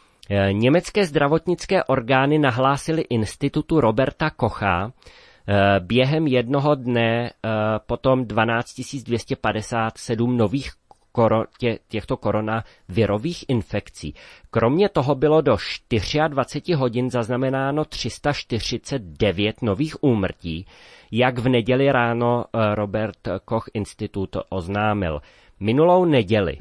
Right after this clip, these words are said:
potom zaznamenala R K I třináct tisíc osm set osmdesát dva nových infekcí a čtyři sta čtyřicet pět nových úmrtí do čtyřiadvaceti hodin. Maximum, eh, dvanáct set čtyřicet čtyři nových úmrtí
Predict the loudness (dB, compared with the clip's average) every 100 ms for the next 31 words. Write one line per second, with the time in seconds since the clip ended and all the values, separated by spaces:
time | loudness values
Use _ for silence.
0 | _ -6 -4 -4 -4 -2 -2 2 4 2
1 | 0 -4 -2 -4 -4 -8 -8 -10 -6 -4
2 | -6 -8 -14 -12 -12 -14 -4 -4 -4 -8
3 | -6 -8 -6 -6 -4 -4 -4 -6 -4 -4
4 | -4 -10 -2 -2 -2 -6 -6 -12 -12 -10
5 | -10 -10 -12 -12 -12 -8 -8 -12 -18 -20
6 | -6 -4 -4 -4 -4 -2 -2 -2 -2 -4
7 | -4 -4 -6 -8 -4 -4 -2 -4 -4 -4
8 | -4 -2 -4 -2 -4 -4 -6 -6 -2 -2
9 | -2 -6 -6 -4 -2 -2 -2 -4 -6 -16
10 | -20 _ _ _ _ 0 0 0 -2 0
11 | 2 0 -2 -8 -10 -8 -8 -4 -2 -2
12 | -4 -6 -10 -8 -6 -6 -6 -10 -10 -8
13 | -4 -2 -2 -4 -6 -2 0 0 -2 -4
14 | -8 -8